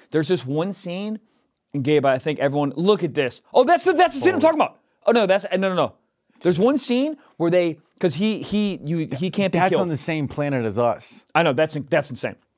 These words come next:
Speaker 2: But that's what's funny is, like, like, like, the same way women look at us, they're like, "Yeah, you ain't shit, Trevor." That's out there.
Speaker 1: Correct. Yeah. Yeah. The same way I look at, it doesn't matter.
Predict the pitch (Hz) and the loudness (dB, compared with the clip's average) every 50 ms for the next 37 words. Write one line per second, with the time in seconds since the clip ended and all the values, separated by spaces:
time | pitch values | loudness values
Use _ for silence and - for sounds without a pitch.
0 | _ - 151 113 147 170 208 208 - - 170 - - - 196 185 156 131 120 110 | _ -14 -8 -6 -4 -2 0 -2 -2 -2 -6 -6 -2 0 0 0 0 -2 -2 -2
1 | 104 117 110 104 - - _ _ _ _ _ _ _ _ _ _ _ _ _ _ | -2 -2 -4 -4 -8 -14 _ _ _ _ _ _ _ _ _ _ _ _ _ _
2 | _ _ _ _ _ _ 170 151 127 - - - _ 185 175 185 180 147 127 - | _ _ _ _ _ _ -12 -12 -12 -12 -14 -16 _ -2 0 0 0 0 -4 -10
3 | _ _ _ _ - 156 165 160 131 143 135 127 135 151 156 - - 214 226 233 | _ _ _ _ -2 0 2 2 0 -2 -4 -4 -2 -2 -2 -2 0 0 2 2
4 | 233 220 208 208 196 170 147 175 202 196 185 175 180 160 170 147 165 190 202 190 | 2 0 0 0 0 0 2 2 2 2 2 0 0 2 2 4 4 4 4 2
5 | - - - - _ _ _ _ _ _ _ - 196 190 180 170 147 156 185 190 | -2 -6 -16 -20 _ _ _ _ _ _ _ -2 0 2 2 2 2 2 2 2
6 | 185 185 214 208 180 156 - 202 185 143 - 180 180 170 165 127 113 180 190 202 | 2 2 2 2 0 2 2 2 2 2 2 2 2 2 0 0 2 2 2 4
7 | - - 175 156 147 139 - 127 104 95 - - _ - - 190 190 - - - | 4 2 2 2 2 0 -2 -4 -4 -4 -6 -10 _ 0 2 4 4 2 0 -6
8 | _ _ _ _ _ _ _ _ _ _ _ _ _ _ _ _ - 202 269 254 | _ _ _ _ _ _ _ _ _ _ _ _ _ _ _ _ -2 0 0 0
9 | - - - - _ _ _ _ _ _ _ _ _ _ - 190 247 214 - - | 0 -4 -14 -20 _ _ _ _ _ _ _ _ _ _ 0 0 0 0 -2 -6
10 | _ - 175 175 - 208 214 220 220 214 202 196 196 190 196 185 - - - - | _ -4 -4 -2 0 0 0 0 0 0 0 -2 -2 -4 -6 -8 -10 -14 -20 -18
11 | 127 135 143 156 117 113 117 104 104 | -16 -12 -10 -8 -8 -6 -8 -8 -8